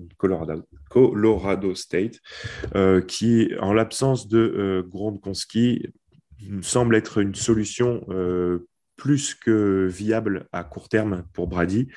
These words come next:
euh, par ses mains sûres, par son intelligence de jeu et ses quali-, sa qualité de tracé. Euh, c'est un joueur qui a montré qu'il savait aussi, euh, contribuer dans le, dans la protection de passe. Donc, ça me semble être, euh, en soixante, je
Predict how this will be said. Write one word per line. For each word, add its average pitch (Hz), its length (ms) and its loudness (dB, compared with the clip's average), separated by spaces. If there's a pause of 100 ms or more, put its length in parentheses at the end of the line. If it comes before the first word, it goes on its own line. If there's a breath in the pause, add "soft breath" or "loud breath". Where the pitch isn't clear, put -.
(420 loud breath)
euh, 92 220 4
par 90 180 -2
ses - 160 0
mains 95 160 0
sûres, 127 460 4
par 98 120 -4
son 95 140 -6
intelligence 101 540 0
de 98 80 -6
jeu 110 340 0
et 101 40 -2
ses - 160 -10
quali-, 87 200 -10
sa - 140 -10
qualité 90 260 -2
de - 60 -12
tracé. 117 480 4 (420 loud breath)
Euh, 92 340 2
c'est 87 140 -4
un 95 60 0
joueur 101 180 -2
qui - 80 -2
a 92 60 0
montré 95 260 -4
qu'il - 140 -12
savait 95 180 0
aussi, 104 480 2
euh, 95 160 4
contribuer 101 560 -2
dans 98 140 0
le, 87 240 -4 (400 loud breath)
dans 98 80 0
la 101 80 0
protection 113 520 0
de 95 60 -4
passe. 127 320 -2 (440 loud breath)
Donc, 104 160 -2
ça - 120 -2
me 101 60 -2
semble 131 260 2
être, 113 240 0
euh, 101 300 6
en 110 100 -2
soixante, 127 560 0
je - 100 -12